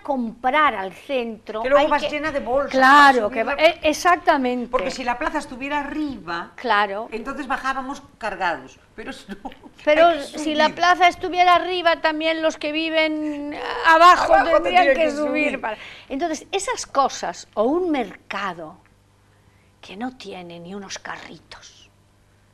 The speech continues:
Speaker 1: para que
Speaker 2: Sí.
Speaker 1: podamos llevar. Mira, te,
Speaker 2: Por
Speaker 1: te digo
Speaker 2: ejemplo.
Speaker 1: eso porque si hablamos de grandes cosas,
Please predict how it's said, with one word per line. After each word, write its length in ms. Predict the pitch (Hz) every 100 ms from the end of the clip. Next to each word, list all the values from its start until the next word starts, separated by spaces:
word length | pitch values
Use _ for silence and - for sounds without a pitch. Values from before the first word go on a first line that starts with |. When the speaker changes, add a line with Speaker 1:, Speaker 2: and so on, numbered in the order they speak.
| _ _
Speaker 1:
para 180 | 175 185
que 100 | 190
Speaker 2:
Sí. 60 | -
Speaker 1:
podamos 480 | 190 190 190 185 180
llevar. 280 | 185 180 185
Mira, 280 | 196 156 - _ -
te, 160 | 262
Speaker 2:
Por 80 | 262
Speaker 1:
te 140 | 302 311
digo 200 | 381 370
Speaker 2:
ejemplo. 180 | 370
Speaker 1:
eso 60 | 349
porque 340 | 311 302 302 - - - _ _ -
si 160 | -
hablamos 440 | 285 330 440 415 302
de 120 | 277
grandes 440 | 277 294 269 -
cosas, 580 | - 240 - - -